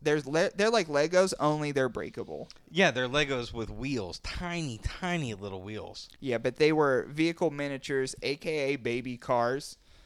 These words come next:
Speaker 1: People know 'em as baby cars. Uh, mid eighties to mid nineties.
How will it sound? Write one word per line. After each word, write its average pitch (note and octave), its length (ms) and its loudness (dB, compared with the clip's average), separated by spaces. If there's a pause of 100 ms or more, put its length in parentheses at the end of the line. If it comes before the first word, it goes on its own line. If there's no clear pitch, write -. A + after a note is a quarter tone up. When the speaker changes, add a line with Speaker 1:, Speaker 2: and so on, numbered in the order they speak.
(180)
Speaker 1:
People C3 260 -4
know B2+ 120 2
'em B2+ 100 0
as A#2+ 120 -4
baby A#2+ 340 0
cars. B2+ 720 2
Uh, B2 280 4
mid D3+ 240 6
eighties F3 440 6
to E3 140 -2
mid C#3+ 220 0
nineties. C3 760 0